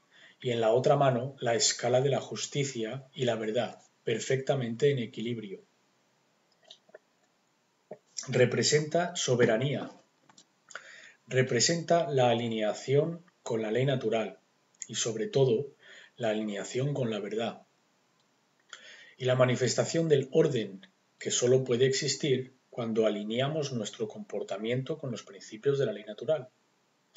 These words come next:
Solo entonces veremos la manifestación que el universo en sí quiere para nosotros e intenta ayudarnos a obtener, que es justicia y orden. Si soltamos aquello que nos amarra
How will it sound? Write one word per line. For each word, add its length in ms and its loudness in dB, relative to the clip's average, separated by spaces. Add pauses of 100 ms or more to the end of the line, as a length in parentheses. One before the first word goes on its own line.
(540)
Solo 260 6
entonces 460 0
veremos 360 2
la 100 2
manifestación 800 -2
que 140 -2
el 80 0
universo 640 2
en 140 -6
sí 300 -2
quiere 340 2
para 220 0
nosotros 600 -4
e 40 -4
intenta 420 -2
ayudarnos 600 -2
a 60 -2
obtener, 580 -4 (720)
que 280 0
es 320 -2 (200)
justicia 840 -4 (120)
y 180 2
orden. 360 0 (2500)
Si 180 2
soltamos 540 6
aquello 340 4
que 100 2
nos 200 0
amarra 480 2